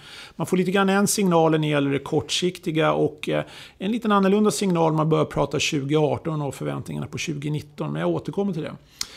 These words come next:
De goda nyheterna för att börja där, det är i alla fall på global nivå när vi tittar på globala B N P-prognoserna. De har faktiskt skruvats upp lite grann under den här senaste månaden.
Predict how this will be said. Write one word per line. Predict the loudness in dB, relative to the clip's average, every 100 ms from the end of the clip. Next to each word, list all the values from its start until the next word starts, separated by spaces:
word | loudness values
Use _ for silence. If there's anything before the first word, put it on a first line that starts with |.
| -20 -2
De | 2
goda | 2 4 2
nyheterna | 4 4 4 2 -2
för | 0
att | 4
börja | 4 4 4
där, | 4 4
det | 4
är |
i | 4
alla | 2
fall | 2 -2
på | -2
global | 0 0 2 4 6 6
nivå | 4 2 -2
när |
vi | -4
tittar | -6 -10
på | -8
globala | -6 -6 -4 -2 0
B | 0 -2
N | -4
P-prognoserna. | -8 -6 -4 0 0 -2 -4
De | -4
har |
faktiskt | -2 -2 -2 -4
skruvats | 2 2 2 2
upp | -2 -2
lite | -8 -2
grann | 0 0
under | -2 -4
den | -6
här | -8
senaste | -8 -8 -8 -4 0
månaden. | 0 0 -2 -4